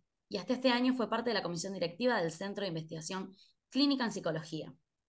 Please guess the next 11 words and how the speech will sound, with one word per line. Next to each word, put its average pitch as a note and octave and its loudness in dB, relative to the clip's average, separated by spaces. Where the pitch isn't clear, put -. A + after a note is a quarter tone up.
Su - -2
área B3+ 8
de A3+ 4
actuación A#3+ 0
se B3+ 2
centra G#3+ -2
principalmente G3 -2
en F#3 2
la E3+ 2
psicología E3+ -2
social, A3+ 0